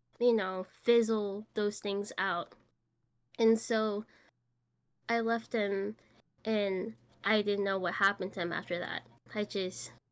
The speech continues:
distanced myself from that. I just blocked him. I just, like, did not pay any mind to it. But then,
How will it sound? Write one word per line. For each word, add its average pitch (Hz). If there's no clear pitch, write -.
distanced 233
myself 226
from 226
that. 220
I 196
just 202
blocked 190
him. 185
I 180
just, -
like, -
did 269
not 247
pay 247
any 233
mind 196
to -
it. -
But 220
then, 196